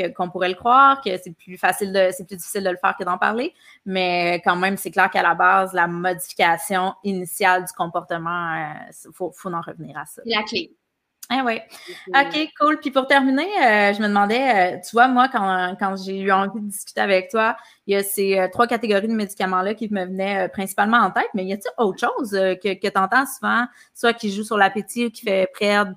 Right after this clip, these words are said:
Speaker 1: prendre du poids, euh, que, que, que, qui me vient pas, moi, en tête ?
Speaker 2: Ben oui, ben écoute, euh, il y a quelques autres classes de médicaments. Euh, les médicaments qui sont utilisés pour,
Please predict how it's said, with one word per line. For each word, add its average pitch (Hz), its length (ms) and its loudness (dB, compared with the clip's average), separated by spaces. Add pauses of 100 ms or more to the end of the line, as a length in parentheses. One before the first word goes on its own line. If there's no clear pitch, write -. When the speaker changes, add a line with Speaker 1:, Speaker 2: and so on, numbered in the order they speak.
Speaker 1:
prendre 208 380 4
du - 40 -14 (120)
poids, 214 480 0
euh, 180 580 -2 (100)
que, 185 120 -2
que, 185 240 -2
que, 175 340 -6
qui 190 140 -4
me 196 40 2
vient 185 160 -2
pas, 214 160 0
moi, 202 320 2
en 180 120 -2
tête ? 208 220 -8 (520)
Speaker 2:
Ben 247 240 4
oui, 277 180 4
ben 302 100 2
écoute, 320 300 -4
euh, 220 300 0
il 202 80 -4
y 208 60 2
a 214 40 -2
quelques 294 460 -2
autres 269 240 -4
classes 233 460 -4
de 226 60 -2
médicaments. 214 840 -4
Euh, 190 580 -4
les 196 100 -10
médicaments 233 360 -6
qui - 60 -18
sont 226 200 -6
utilisés 214 480 -10
pour, 233 120 -14